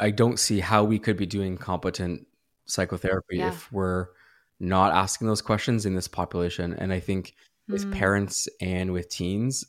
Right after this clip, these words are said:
Speaker 1: across the board, it is, these are topics that are coming up time and time again, to the point where about a year ago, we redid our assessment process at our clinic. And now we have
Speaker 2: Mm.
Speaker 1: a complete deep dive on technology and screen use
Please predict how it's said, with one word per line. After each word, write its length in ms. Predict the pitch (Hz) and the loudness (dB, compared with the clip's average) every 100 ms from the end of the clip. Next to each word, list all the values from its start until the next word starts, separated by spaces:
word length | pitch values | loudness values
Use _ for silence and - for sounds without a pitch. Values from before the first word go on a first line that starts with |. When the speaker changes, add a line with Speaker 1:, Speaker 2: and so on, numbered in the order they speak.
| _ _ _ _ - | _ _ _ _ -10
Speaker 1:
across 480 | - - 113 104 - | -10 2 4 4 0
the 80 | 98 | -2
board, 360 | 92 87 87 90 | 0 0 0 0
it 100 | 90 | 0
is, 420 | 90 85 - - _ _ - | 0 -2 -4 -8 _ _ -4
these 180 | 98 | -2
are 60 | 92 | -2
topics 420 | - 90 - - | 0 0 0 -4
that 100 | 90 | -2
are 80 | 90 | -2
coming 300 | - 82 82 | -4 -4 -2
up 220 | 127 - - _ _ | -2 -4 -18 _ _
time 260 | - 98 101 | -4 0 0
and 100 | 95 | 0
time 180 | 98 92 | 0 0
again, 320 | 87 104 131 | 0 0 0
to 140 | - | -2
the 100 | 117 | -2
point 400 | - 131 147 - | -2 0 0 0
where 380 | 101 98 95 92 - - - | 2 4 2 0 -10 -16 -4
about 240 | 101 110 | 2 4
a 40 | 107 | 4
year 240 | 95 110 | 4 4
ago, 460 | 113 101 85 87 90 _ _ _ | 4 2 2 0 -4 _ _ _
we 160 | 104 104 | 0 2
redid 600 | 98 107 110 107 101 90 | 2 2 2 4 4 4
our 180 | 90 87 | 2 2
assessment 540 | - 87 - 104 104 | 0 -2 0 0 -2
process 460 | - 104 110 120 - | 0 0 2 0 0
at 100 | 95 | -2
our 100 | 87 | -2
clinic. 500 | - 90 120 175 - _ _ - | -2 -2 -2 -4 -10 _ _ -4
And 160 | 98 | 0
now 200 | 98 98 98 | 2 4 4
we 120 | 101 | 2
have 200 | 98 90 | 2 0
Speaker 2:
Mm. 80 | 87 | 0
Speaker 1:
a 40 | |
complete 520 | - 101 92 104 98 76 | -4 -4 -4 -2 -2 -2
deep 180 | 92 87 | -4 0
dive 320 | 87 85 73 | 2 2 0
on 160 | 87 | -4
technology 760 | 90 92 92 87 92 92 98 95 | -4 -4 -2 0 0 0 -2 -2
and 220 | 80 90 | -2 -4
screen 300 | - - 95 | -6 -4 -2
use 360 | 95 98 - | 0 0 -2